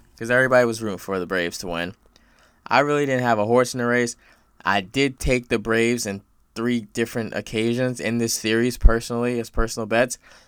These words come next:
and I did hit all three. I was, I took them in game one, I took them in game six, and I believe it was game three as well that I hit.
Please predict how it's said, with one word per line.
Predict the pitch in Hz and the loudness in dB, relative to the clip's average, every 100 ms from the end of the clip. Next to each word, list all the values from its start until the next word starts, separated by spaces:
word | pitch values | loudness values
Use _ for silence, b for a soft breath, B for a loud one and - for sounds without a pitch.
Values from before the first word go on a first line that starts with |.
| b | b
and | 76 | -8
I | 87 | -8
did | 101 113 | -2 -2
hit | 120 117 | 0 2
all | 104 101 | 2 0
three. | 107 110 107 | -2 -2 0
I | 92 | 0
was, | 90 | -4
I | 80 | -12
took | - 120 | -10 -8
them | 117 | -6
in | 110 | -4
game | 110 110 110 | -4 -2 -2
one, | 110 107 107 107 _ _ _ _ _ _ _ _ - - | 0 0 -2 -6 _ _ _ _ _ _ _ _ -20 -20
I | - | -10
took | - 117 | -6 -4
them | - | -2
in | 113 107 | -2 0
game | 107 107 | -2 -4
six, | - 107 104 - b b b _ | -4 -4 -4 -8 b b b _
and | 92 | -10
I | 90 | -6
believe | 95 107 104 | -4 -2 -2
it | |
was | 98 90 | -6 -4
game | 101 98 | -4 -4
three | - 101 90 | -6 -6 -4
as | 85 | -4
well | 101 90 | -2 -2
that | 85 | -2
I | 64 | -6
hit. | 95 73 | -6 -8